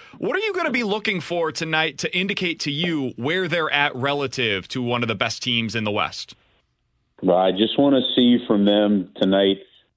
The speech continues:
Speaker 2: I think, the same development of the game that we've seen over the last seven. You know, th-, one of the games they lost during that seven-game losing streak was that game to Colorado where Cale Makar had an eye, you know, at,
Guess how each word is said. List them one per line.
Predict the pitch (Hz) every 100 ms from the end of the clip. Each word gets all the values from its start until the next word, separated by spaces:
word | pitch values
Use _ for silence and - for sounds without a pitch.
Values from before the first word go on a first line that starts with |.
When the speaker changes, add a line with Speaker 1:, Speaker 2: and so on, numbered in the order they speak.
| -
Speaker 2:
I |
think, | 95 98 92
the | 98 -
same | 113 110 110 107 87 -
development | 98 101 107 104 104
of | 92
the | 95
game | 101 101
that | 101 95
we've | 101 -
seen | 104 101
over | 98 98
the | 98
last | 90 90 87 -
seven. | 95 87 82
You | 95
know, | 95 90 -
th-, | 107 - _ _ _ -
one | 110
of | 117
the | 113
games | 139 127
they | 127
lost | 120 131 135 - -
during | 117 113
that | 110 104 -
seven-game | 113 110 98 110
losing | 110 117 107 110
streak | - 110 95
was | 104 98
that | 95 101
game | 113 107
to |
Colorado | 101 107 101 98 104 104
where | 101 92
Cale | - 110
Makar | 101 98 104 104 98 - _ _ _ -
had | 98 98
an |
eye, | 101 104 101
you | 104 98
know, | 92
at, | 87 92